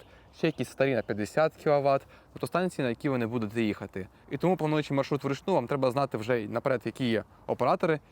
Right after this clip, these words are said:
як їх запускати, щоб серед усіх цих станцій на Бокшері обрати саме ті станції, які потрібні саме вам, і які ви знаєте, як запустити, які вам будуть дешево, які вам будуть вигідно,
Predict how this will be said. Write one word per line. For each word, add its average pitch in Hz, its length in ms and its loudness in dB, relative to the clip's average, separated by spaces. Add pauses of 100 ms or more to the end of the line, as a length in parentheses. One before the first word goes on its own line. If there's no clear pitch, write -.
(120)
як 135 120 0
їх 131 80 0
запускати, 123 640 -2
щоб 123 360 -2
серед 135 260 0
усіх 135 400 0
цих - 240 -4 (260)
станцій 127 420 0
на 113 80 -2
Бокшері 175 440 0
обрати 131 340 0
саме 117 220 -4
ті 165 160 -2
станції, 151 500 -2
які 160 220 -2 (180)
потрібні 147 440 -2
саме 117 300 0
вам, 135 360 2
і 127 60 -2
які 120 220 0
ви 127 100 2
знаєте, 127 320 -2
як 110 100 0
запустити, - 520 -4 (240)
які 113 200 -4
вам 120 140 0
будуть 117 320 -2 (120)
дешево, 165 560 0
які 123 220 -4
вам 107 120 -4
будуть 104 300 -4
вигідно, 156 500 0